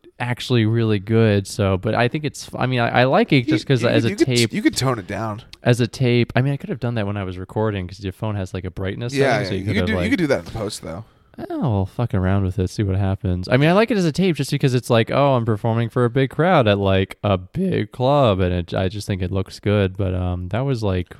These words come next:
Speaker 1: <laughs> that was, like, my big show. I can't really think of what
Speaker 2: Yeah,
Speaker 1: else
Speaker 2: I
Speaker 1: I
Speaker 2: have
Speaker 1: did.
Speaker 2: not been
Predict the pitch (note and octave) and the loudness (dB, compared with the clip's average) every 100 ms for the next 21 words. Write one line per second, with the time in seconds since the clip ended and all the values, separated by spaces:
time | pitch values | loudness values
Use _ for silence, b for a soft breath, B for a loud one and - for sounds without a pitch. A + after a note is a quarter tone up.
0 | - - - A#2 B2+ A#2+ G#2 F#2+ F2+ F#2+ | -16 -12 -4 0 2 0 0 -2 0 -2
1 | F#2+ - F#2 F2 F2+ G#2 F#2 F2+ F#2 F#2+ | -2 -2 0 0 -2 -4 -2 -2 -2 -2
2 | F2+ F2 F2+ - _ _ _ _ _ _ | -2 -4 -6 -14 _ _ _ _ _ _
3 | _ - G2+ F2+ F#2 - - G3 F#3 D#3 | _ -2 0 0 -2 0 0 2 2 2
4 | C#3+ C#3+ A#2+ B2+ A2 G2+ | 2 0 -2 -14 -14 -18